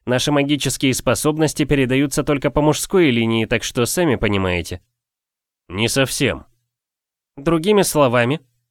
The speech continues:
Мо открыл книгу. «Своей магией мы обязаны Керсам, как бы ужасно это ни звучало. Они совершали над людьми те самые эксперименты, о которых сообщила Сари.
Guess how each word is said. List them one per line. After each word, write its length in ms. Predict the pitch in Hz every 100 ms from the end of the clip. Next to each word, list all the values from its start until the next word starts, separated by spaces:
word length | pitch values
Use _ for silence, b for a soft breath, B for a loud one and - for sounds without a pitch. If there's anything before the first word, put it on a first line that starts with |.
| -
Мо 220 | 98 104 -
открыл 460 | 104 - 98 90
книгу. 540 | - 101 95 69 62 - _ _ _ _ -
«Своей 400 | - 139 156 151
магией 480 | 190 190 139 139
мы 160 | 135 147
обязаны 600 | - 143 151 151 160 165
Керсам, 560 | 135 196 151 - 113 113
как 180 | 147 131
бы 140 | 131
ужасно 420 | 123 151 175 175
это 320 | - 147 147
ни 140 | 147 143
звучало. 580 | 123 143 - 139 76 - B B B
Они 220 | 120 190
совершали 560 | 180 170 151 196 196 190
над 220 | 185 131
людьми 360 | 151 139 214 196
те 140 | 160
самые 500 | - 170 175 170 160 - _
эксперименты, 840 | 156 - - 175 180 196 160 117 120
о 100 | 113
которых 400 | 127 151 139 -
сообщила 560 | 135 123 - 127 127
Сари. 480 | - 151 123 76